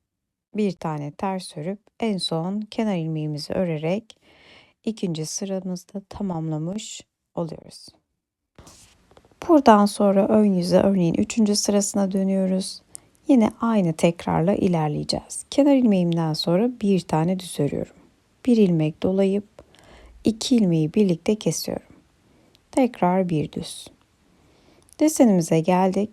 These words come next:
Bir ters, iki düz, üçüncüsü ters.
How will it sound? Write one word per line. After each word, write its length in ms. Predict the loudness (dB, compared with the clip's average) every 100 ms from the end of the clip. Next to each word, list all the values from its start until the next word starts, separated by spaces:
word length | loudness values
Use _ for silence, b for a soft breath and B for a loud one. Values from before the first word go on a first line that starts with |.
| _ _ _ _
Bir 320 | 0 0 0 0
ters, 560 | -2 0 -4 -8 -12 -12 -6
iki 400 | -6 0 0 2
düz, 500 | 0 0 -2 -6 -16 _ _ _ _ _ -2
üçüncüsü 680 | 0 0 -2 -4 -4 -4 -2
ters. 520 | -2 -2 -4 -8